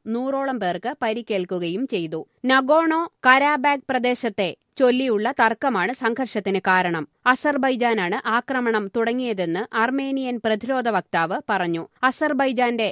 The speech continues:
രണ്ട് ഹെലികോപ്റ്ററുകൾ വീഴ്ത്തിയതായും മൂന്ന് ടാങ്കുകൾ തകർത്തതായും അർമേനിയ അറിയിച്ചു. അതേസമയം അർമേനിയൻ ആക്രമണത്തിന് തിരിച്ചടി നൽകുകയായിരുന്നുവെന്നും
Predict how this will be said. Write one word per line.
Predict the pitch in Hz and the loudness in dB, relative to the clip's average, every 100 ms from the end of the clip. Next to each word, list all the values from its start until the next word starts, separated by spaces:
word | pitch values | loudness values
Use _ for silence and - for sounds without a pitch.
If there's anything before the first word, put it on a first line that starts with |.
| - | 0
രണ്ട് | 220 233 269 254 | 2 4 2 0
ഹെലികോപ്റ്ററുകൾ | 226 220 - 240 - 220 208 190 - | 0 -2 0 -2 -2 -4 -2 -2 -2
വീഴ്ത്തിയതായും | 208 233 220 247 208 180 165 196 311 _ 233 | 0 0 -2 -2 0 0 0 0 -2 _ 0
മൂന്ന് | 269 285 254 | 2 2 2
ടാങ്കുകൾ | 240 262 262 240 220 | 2 2 -2 0 0
തകർത്തതായും | 214 214 247 254 208 175 165 147 | 0 -2 -2 -2 0 0 0 -4
അർമേനിയ | 202 226 247 220 185 170 285 277 | 0 0 2 0 0 -2 -4 -2
അറിയിച്ചു. | 202 196 190 185 165 _ 220 | 0 0 -2 -6 -8 _ 0
അതേസമയം | 208 214 202 180 214 285 | 2 0 0 0 -2 0
അർമേനിയൻ | 226 262 277 277 262 254 | 2 2 0 -2 -2 -2
ആക്രമണത്തിന് | 208 208 240 233 226 208 202 175 | 0 0 0 0 0 0 -2 -2
തിരിച്ചടി | 247 247 - 262 247 | -2 -4 -2 -2 0
നൽകുകയായിരുന്നുവെന്നും | 208 214 233 220 196 196 196 190 175 175 | 0 -2 -2 0 0 0 -2 -2 -2 -2